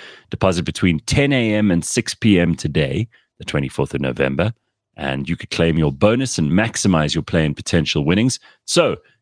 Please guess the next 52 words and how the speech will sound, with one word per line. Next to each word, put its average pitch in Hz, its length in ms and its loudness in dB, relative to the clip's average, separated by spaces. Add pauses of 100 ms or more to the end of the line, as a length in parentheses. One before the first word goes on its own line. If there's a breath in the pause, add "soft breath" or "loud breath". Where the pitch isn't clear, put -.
go 139 180 4
to 123 300 2
Beyond 110 440 4
the 98 80 0
Scoreboard 92 760 4
on 85 280 0
cliff - 220 -2
central 85 320 2
dot 78 200 2
com 85 240 2
for 87 100 -2
more 85 240 6
info 85 300 2
and 69 120 0
the 69 60 -2
terms 82 280 2
and 71 100 -8
conditions. 87 500 2
You 69 80 -4
can - 160 -8
click - 220 -2
through 87 220 2
from 73 200 -4
there 78 160 0
to - 220 0
Super 104 340 0
Bets, 95 340 2 (540 loud breath)
and, 78 340 2
uh, 76 80 4
you 82 200 2
can 135 160 0
go 160 120 4
and 170 140 2
win. 190 280 4 (240)
Uh, 120 100 6
what 160 180 2
would 190 140 0
you 214 120 2
bet 151 240 0
on 90 160 2
for - 80 -2
this 87 200 0
weekend? 71 460 -4 (180)
What's - 280 -2
your, 113 240 4 (340 soft breath)
what's 110 200 0
your 110 180 6
tip - 320 -6
for - 140 0
the 80 100 2
weekend, 67 440 0
Ben? 67 320 -4